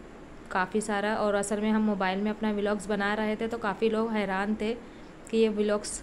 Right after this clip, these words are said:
ये इस तरह की बातें <laughs> क्यों कर रही हैं, क्या ब-, क्या बना रही हैं क्या। तो काफ़ी लोग हमारे ही पीछे साथ साथ ही चल रहे थे, काफ़ी enjoy करा हम लोगों ने भी, काफ़ी मज़ा आया।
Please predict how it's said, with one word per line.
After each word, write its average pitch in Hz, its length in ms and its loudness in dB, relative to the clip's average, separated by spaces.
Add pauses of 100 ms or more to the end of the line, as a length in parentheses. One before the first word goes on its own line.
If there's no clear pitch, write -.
ये 233 280 6
इस 233 140 0
तरह 233 220 2
की 233 120 -2
बातें 226 300 2
<laughs> 247 60 -6
क्यों 247 200 0
कर 262 160 2
रही 226 440 6
हैं, 262 100 -2 (520)
क्या 240 380 4
ब-, 220 440 0
क्या 233 140 4
बना 220 300 6
रही 220 200 4
हैं 226 120 4
क्या। 220 200 2 (260)
तो 220 140 2
काफ़ी 220 340 2
लोग 247 180 4 (220)
हमारे 220 340 6
ही 240 120 4
पीछे 233 280 0
साथ 220 200 2
साथ 214 220 -2
ही 233 80 -2
चल 226 220 0
रहे 190 260 -2
थे, 185 140 -8 (600)
काफ़ी 233 240 4
enjoy 254 320 4
करा 262 220 4
हम 254 200 0
लोगों 240 200 2
ने 247 140 0
भी, 254 100 0
काफ़ी 233 340 2
मज़ा 226 320 4
आया। 214 220 2